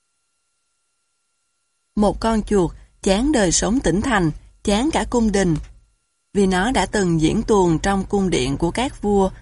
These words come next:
và đại sảnh của các chúa. Một con chuột mà kinh nghiệm sống đã dạy cho bài học hiền triết.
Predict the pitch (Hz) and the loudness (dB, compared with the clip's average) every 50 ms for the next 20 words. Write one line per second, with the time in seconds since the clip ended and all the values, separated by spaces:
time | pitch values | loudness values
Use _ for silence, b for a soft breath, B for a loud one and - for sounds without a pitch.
0 | B B - 208 196 185 170 160 165 165 - - 165 - 160 143 131 208 - - | B B -4 -2 0 0 0 0 0 0 0 0 -2 -2 -2 -2 -2 -2 -2 -2
1 | 160 165 - 214 - - - - 180 180 196 247 - - - - _ _ _ _ | -2 -2 -2 -4 -6 -4 -2 0 0 0 0 -2 -4 -8 -14 -20 _ _ _ _
2 | _ _ _ _ _ _ _ _ _ _ _ _ _ _ _ _ _ - 220 190 | _ _ _ _ _ _ _ _ _ _ _ _ _ _ _ _ _ -2 0 0
3 | - 247 247 254 247 - - 214 196 180 - - 185 180 170 - 220 214 208 190 | 0 -2 -2 -2 -2 -2 0 0 0 0 0 -2 -2 -2 -2 -2 -2 -2 0 0
4 | 165 127 143 147 - - 180 175 202 254 285 285 277 - 196 196 123 107 - 170 | 0 0 -2 -2 -2 -2 -2 -2 -2 -2 0 0 0 0 0 0 0 0 -2 -4
5 | - 214 208 196 196 196 185 170 165 180 190 170 156 - 202 202 185 165 156 - | -2 -2 0 0 0 0 0 0 0 0 -2 -4 -4 -2 0 0 0 0 0 0
6 | - 196 226 294 | 0 0 0 0